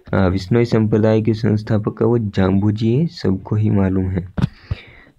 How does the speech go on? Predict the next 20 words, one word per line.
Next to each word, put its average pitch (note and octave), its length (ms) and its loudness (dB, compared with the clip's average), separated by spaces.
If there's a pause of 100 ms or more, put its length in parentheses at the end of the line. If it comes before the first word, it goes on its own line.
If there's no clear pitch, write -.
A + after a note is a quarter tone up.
(100)
अ, G2+ 120 2
पचहत्तरवें A2+ 680 -2
प्रश्न A2+ 320 -2
में A#2+ 180 2
किसकी A2+ 580 -2
स्मृति G#2+ 500 0
में A#2 160 2
तिलवाड़ा G#2 540 2
पशु A2 300 -4
मेला G#2+ 240 2
आयोजित A2 400 0
किया G#2+ 180 -2
जाता A2 220 0
है? C3 80 0
तो B2 140 -2
ये A2 220 2
op-, G#2 280 0 (280)
में G#2+ 160 2
होगा A#2 320 0
मल्लीनाथ G#2 640 2